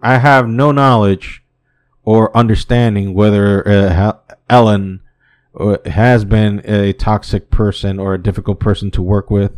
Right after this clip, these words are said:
If I do say that, I would, uh, cl-, I would also have to claim unlimited knowledge, and that would also pla-, classify me or qualify me as God,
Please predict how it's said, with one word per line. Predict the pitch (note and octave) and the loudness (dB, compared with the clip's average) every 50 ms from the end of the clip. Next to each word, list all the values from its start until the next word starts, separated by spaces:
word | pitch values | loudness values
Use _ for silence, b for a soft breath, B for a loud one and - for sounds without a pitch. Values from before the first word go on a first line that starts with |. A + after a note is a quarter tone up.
| - - _ _ _ _ _ _ | -16 -18 _ _ _ _ _ _
If | - G#2 F2+ G#2 | -4 -4 0 2
I | G#2+ G#2 G2+ | 2 2 2
do | F#2 G2+ G2+ A2+ A#2 A#2 | 0 0 2 2 2 2
say | - - A#2 A2 G#2+ | 2 2 2 4 4
that, | G#2 G#2 G#2 G#2 G2+ | 4 4 2 2 2
I | G2 G2 | 0 0
would, | F#2+ F#2+ G2 F#2+ - | 0 -2 -4 -4 -6
uh, | - - G2+ G2+ G2+ G2 F#2+ - | -6 -6 -4 -2 -2 -4 -4 -4
cl-, | - - G2 - | -4 -4 -4 -2
I | - G#2 | -2 -2
would | G#2 G2 G2+ G2 | -2 0 0 0
also | G2+ G2 G2 - - G2 | 0 0 0 -2 -2 -2
have | F#2+ F#2+ G2 - | -2 -2 -2 -4
to | - A2 | -8 -8
claim | - - - G#2 G2 G2 F#2+ F#2+ - - | -6 -2 0 0 0 0 0 -4 -6 -6
unlimited | G2+ G2 G2 G2 F#2+ F#2+ F#2+ G2 - | -6 -4 -4 -2 -2 -2 -4 -4 -2
knowledge, | A2+ A2+ A#2 A#2 A#2+ A#2 A2+ G#2 - - - | -2 -2 -2 -2 -2 -2 -4 -6 -8 -8 -6
and | G2+ G2 G2 F#2+ F#2+ F#2 | -4 -4 -4 -4 -2 0
that | G2 G2 G2 - - | 0 0 0 0 -2
would | G2+ F#2+ F#2+ F#2+ - | -2 -4 -4 -2 -2
also | G2 G2 F#2 F#2 - - F#2+ F#2+ F#2 F#2 F2+ - - - - | -2 -4 -4 -4 -6 -4 -4 -4 -4 -4 -8 -10 -16 -12 -10
pla-, | - - G#2 G#2 - _ - - | -6 -4 -4 -4 -4 _ -12 -6
classify | - G#2+ G#2 G2 - - - - - G2+ G2+ F#2+ | -4 -2 -2 -2 -2 -6 -8 -4 -4 -4 -4 -4
me | G2 G2 G2 F#2+ F#2 - b b b b b | -4 -6 -6 -6 -6 -8 b b b b b
or | - D3+ | 0 0
qualify | D3 - - A#2 A2+ G#2+ G2 - - G2+ G2 F#2+ F#2+ | 0 2 0 2 2 2 2 0 -2 -2 -2 -2 -2
me | F#2+ F#2+ G2 | -2 -2 -2
as | - F#2 F#2+ F#2 F#2+ | -2 -2 -4 -4 -2
God, | F#2+ A2+ A2+ A#2+ B2 B2+ B2+ C3 A#2+ | 0 2 2 4 4 2 2 0 -2